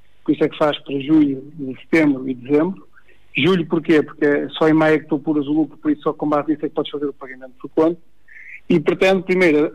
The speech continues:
eh, antecipar receitas, o próprio Estado, não estar à espera que chegue ao final do ano e, e o empresário tenha gasto dinheiro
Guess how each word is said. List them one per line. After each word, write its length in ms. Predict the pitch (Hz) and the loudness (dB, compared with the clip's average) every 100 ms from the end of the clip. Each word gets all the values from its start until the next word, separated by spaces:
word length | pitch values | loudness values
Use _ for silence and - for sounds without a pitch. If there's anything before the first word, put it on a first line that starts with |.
| - | -2
eh, 540 | 175 156 143 139 - | 2 2 2 -4 -4
antecipar 500 | 165 170 180 170 151 - | -4 -2 -2 0 -2 -4
receitas, 380 | - 185 196 190 | -2 -2 -2 -8
o 60 | |
próprio 320 | 156 156 147 147 | -4 -4 -6 -8
Estado, 300 | - 160 175 | -2 0 0
não 80 | |
estar 160 | 165 160 | 0 0
à 40 | |
espera 280 | 160 - 165 | -2 0 0
que 60 | - | 0
chegue 160 | 156 | -2
ao 80 | 151 | -2
final 260 | - 160 156 | 0 0 2
do 140 | 156 | 0
ano 140 | 147 151 | 0 0
e, 280 | 151 156 185 | 0 -4 -4
e 160 | 156 | -2
o 40 | 156 | -2
empresário 360 | 151 151 151 | 0 -2 -2
tenha 160 | 151 151 | -2 -2
gasto 260 | 160 156 156 | -2 -2 -4
dinheiro 320 | 156 151 | -2 -2